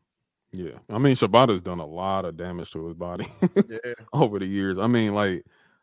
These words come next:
Speaker 1: the craziest Shibata match still was, um, him and Kenny's G one match. That shit was still probably one of the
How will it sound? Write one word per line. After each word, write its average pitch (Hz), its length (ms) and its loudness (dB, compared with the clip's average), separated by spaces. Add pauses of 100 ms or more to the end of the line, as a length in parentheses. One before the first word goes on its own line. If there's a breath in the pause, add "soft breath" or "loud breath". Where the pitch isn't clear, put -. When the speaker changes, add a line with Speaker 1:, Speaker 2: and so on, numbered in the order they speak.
(140)
Speaker 1:
the 98 80 -4
craziest 123 680 4
Shibata 104 360 0
match 95 280 -4
still 98 560 -2
was, 92 260 -8
um, 82 500 -10 (520)
him 113 180 -2
and 90 100 -8
Kenny's 101 360 -6
G 98 180 -8
one 95 320 -6
match. 82 460 -14 (120)
That 104 160 -4
shit 78 160 -10
was - 380 -20 (400)
still 92 380 -6
probably 87 220 -4
one 85 180 -10
of 78 80 -14
the 73 160 -16